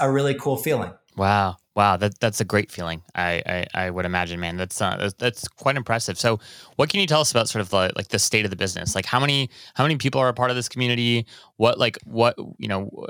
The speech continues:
Speaker 2: are you, do, is this your full-time gig now? Do you dabble in other areas? Are you just, are you, like,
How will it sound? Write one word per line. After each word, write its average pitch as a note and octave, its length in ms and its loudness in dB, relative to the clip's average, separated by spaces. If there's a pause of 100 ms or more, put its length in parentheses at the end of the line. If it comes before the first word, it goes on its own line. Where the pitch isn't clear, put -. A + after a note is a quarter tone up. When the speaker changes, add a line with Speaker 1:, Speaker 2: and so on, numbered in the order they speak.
Speaker 2:
are B2 100 -2
you, C3 240 4
do, A#2 180 -4
is A2 180 2
this C3+ 300 0
your C3 100 4
full-time A2 840 0 (240)
gig C3 240 0
now? F3 260 2
Do A2 140 -2
you G#2+ 220 4
dabble G2+ 340 2
in F#2 80 2
other C#3 180 2
areas? D#3 380 2
Are G2+ 80 4
you A2 200 2
just, G#2+ 220 -2
are F2+ 200 0
you, A#2+ 120 2
like, A2+ 220 0